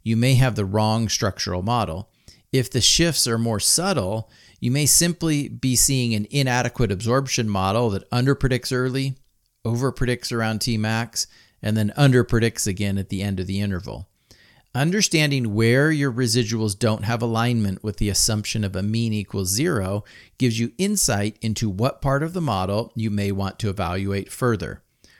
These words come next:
Poor residuals in the absorption phase can guide you to try different absorption models if you have enough data in that time period. Poor residuals in the terminal phase may suggest a biased estimate of clearance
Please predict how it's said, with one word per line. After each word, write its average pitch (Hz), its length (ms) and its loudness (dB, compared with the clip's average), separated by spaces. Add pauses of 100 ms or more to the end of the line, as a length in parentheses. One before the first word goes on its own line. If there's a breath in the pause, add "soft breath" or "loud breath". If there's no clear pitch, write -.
(260 soft breath)
Poor 165 340 8
residuals 139 640 0
in 123 100 2
the 117 100 2
absorption 113 560 0
phase 104 400 -2
can 107 180 -4
guide 110 340 0
you 117 120 -2
to 104 100 -6
try 107 240 -2
different 113 400 -4
absorption 127 540 -2
models 98 480 0 (100)
if 143 220 -2
you 113 100 0
have 107 180 0
enough 98 220 -6
data 104 260 -2
in 90 120 -4
that 90 180 -8
time 123 300 -2
period. 67 440 -6 (640 soft breath)
Poor 147 260 6
residuals 120 560 2
in 104 60 -2
the 104 80 -2
terminal 180 420 0
phase 117 400 2
may 113 160 0
suggest 110 520 0
a 98 80 -2
biased 113 500 -2
estimate 117 480 -2
of - 120 -12
clearance 123 580 -2